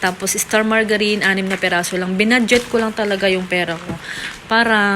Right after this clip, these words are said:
makumpleto ko tong aking paninda. Kumuha din ako ng birch tree. Isang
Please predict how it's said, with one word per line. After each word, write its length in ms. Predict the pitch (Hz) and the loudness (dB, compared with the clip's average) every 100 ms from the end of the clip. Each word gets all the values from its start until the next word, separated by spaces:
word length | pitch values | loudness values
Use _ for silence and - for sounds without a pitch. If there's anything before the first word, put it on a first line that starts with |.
| 196 202 | 2 0
makumpleto 640 | 196 196 208 190 196 185 185 | 0 0 -2 2 0 0 -4
ko 80 | 196 | -6
tong 160 | 190 175 | -6 -4
aking 160 | 175 180 | -4 -6
paninda. 540 | 180 180 175 170 160 156 160 - - - - | -4 -4 -2 -4 -4 -4 -6 -8 -6 -8 -8
Kumuha 240 | - 214 233 | -4 0 2
din 160 | 233 | 2
ako 200 | 226 226 | 0 0
ng 160 | 226 214 | 0 0
birch 400 | 185 208 - - | 0 2 0 -2
tree. 400 | - 220 220 220 | 0 0 2 0
Isang 200 | 185 - | 0 -2